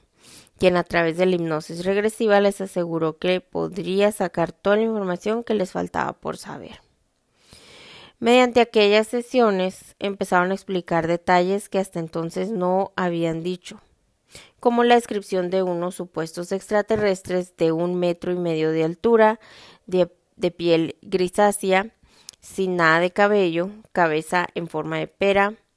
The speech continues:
grandes ojos y pequeña boca y nariz. También pudieron recordar que durante aquellas dos horas que habían quedado en el blanco, habían sido abducidos,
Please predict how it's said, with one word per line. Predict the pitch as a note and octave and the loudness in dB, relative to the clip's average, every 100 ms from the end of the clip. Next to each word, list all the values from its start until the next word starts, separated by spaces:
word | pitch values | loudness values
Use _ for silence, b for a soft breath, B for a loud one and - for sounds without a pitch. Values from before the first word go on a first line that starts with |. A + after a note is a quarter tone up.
| _ _ _ | _ _ _
grandes | F#3 E3 D#3 D3+ - | -4 -2 -2 -6 -2
ojos | G#3 G#3 A3 A3 - _ | 0 0 -2 -6 -6 _
y | G#3+ | -10
pequeña | G#3+ G#3 F#3 E3 E3 | -4 -4 -2 -4 -4
boca | D#3+ D#3 - D#3 | -6 -8 -4 -4
y | |
nariz. | D#3+ D#3+ D#3+ F3+ - - _ _ _ _ b b b b b b b | -4 -6 -6 -10 -14 -20 _ _ _ _ b b b b b b b
También | F#3 F3 E3+ D#3+ | -6 -2 -2 -2
pudieron | F#3 F3+ F3+ F#3+ | -2 2 0 0
recordar | G3+ - A3+ A3 G#3 - | -4 -2 2 2 2 -2
que | G3+ | -2
durante | F3+ E3+ E3+ | 0 -2 -4
aquellas | D#3+ _ F#3 F#3 G#3 G#3+ G#3+ | -8 _ -2 0 2 0 -2
dos | F#3 F#3 - | -6 -6 -6
horas | F#3+ F3 E3 - | -4 -2 -2 -6
que | - | -6
habían | D#3+ D3+ D3+ - | -6 -4 -6 -6
quedado | E3 D#3 D3+ D#3 | -4 0 0 0
en | E3+ | -2
el | F#3 | -4
blanco, | G3+ G#3+ F#3 D#3+ F3+ G#3+ _ _ _ _ _ _ _ | 0 2 2 -2 -10 -10 _ _ _ _ _ _ _
habían | G#3+ G#3+ F#3 F3 | 4 4 4 0
sido | - D#3+ | -2 -4
abducidos, | D#3 F#3+ - - - _ - | -4 -6 -14 -16 -20 _ -20